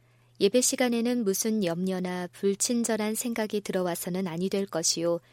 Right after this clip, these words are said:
또한 예수와 만나기 위하여 또는 거룩한 천사들을 집에 영접하기 위하여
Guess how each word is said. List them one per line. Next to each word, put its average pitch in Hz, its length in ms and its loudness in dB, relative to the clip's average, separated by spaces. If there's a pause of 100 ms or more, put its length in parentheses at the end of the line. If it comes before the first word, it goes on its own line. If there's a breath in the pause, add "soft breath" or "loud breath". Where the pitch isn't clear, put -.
(340 soft breath)
또한 185 280 2
예수와 190 400 0
만나기 196 520 -2
위하여 170 420 -2 (300 loud breath)
또는 220 400 0
거룩한 220 520 0
천사들을 247 760 0
집에 196 420 0
영접하기 202 680 -4
위하여 170 460 -2